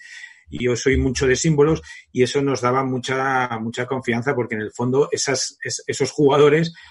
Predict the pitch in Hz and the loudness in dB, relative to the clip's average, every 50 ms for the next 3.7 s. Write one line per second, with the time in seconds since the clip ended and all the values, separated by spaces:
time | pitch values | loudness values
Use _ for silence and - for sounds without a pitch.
0 | _ - - 123 - 131 120 123 123 127 135 139 143 151 151 143 135 123 156 147 | _ -8 -6 -4 -2 0 0 2 2 4 4 6 8 8 8 6 6 4 2 2
1 | 143 139 165 147 131 - - 143 139 131 123 120 139 135 135 123 131 131 123 117 | 2 2 0 0 2 2 4 4 4 4 4 2 2 2 4 4 4 4 4 4
2 | - 143 139 131 143 135 131 143 127 - - 165 160 160 147 139 139 139 - 135 | 2 2 4 4 4 2 2 0 0 2 4 4 4 4 4 2 0 0 -2 -2
3 | 139 131 139 135 139 143 151 156 151 147 151 151 156 151 | -2 -2 0 0 2 2 2 4 4 4 4 4 2 0